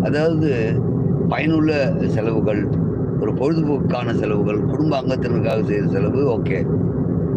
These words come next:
விரயமாக ஏதாவது செஞ்சிடாதீங்க.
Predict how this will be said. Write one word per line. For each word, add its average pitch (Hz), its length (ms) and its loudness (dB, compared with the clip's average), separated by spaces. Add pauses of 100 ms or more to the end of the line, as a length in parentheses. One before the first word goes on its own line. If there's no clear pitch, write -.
(580)
விரயமாக 151 680 0
ஏதாவது 123 380 0
செஞ்சிடாதீங்க. 104 840 0